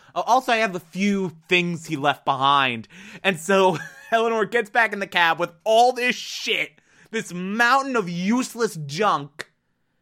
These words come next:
and gets back in the cab and is like, "Hey, I wanna go to this place." And the cab driver's like, "Hey, that's, like, right across the street from the bar that I picked you up at." <laughs>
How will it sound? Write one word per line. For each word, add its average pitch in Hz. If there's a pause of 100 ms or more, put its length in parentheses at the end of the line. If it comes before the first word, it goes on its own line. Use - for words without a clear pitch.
(400)
and 180 (140)
gets 214
back 220
in 196
the 180
cab 180
and 160
is 151
like, 147 (140)
"Hey, 202
I 190
wanna 202
go 196
to 175
this 185
place." 143
And 151
the 160
cab 180
driver's 165
like, 160 (320)
"Hey, 269 (280)
that's, 403
like, 254 (120)
right 196
across 226
the 269
street 320
from 220
the 233
bar 185 (300)
that 220
I 233
picked 254
you 302
up 302
at." 156 (680)
<laughs> 208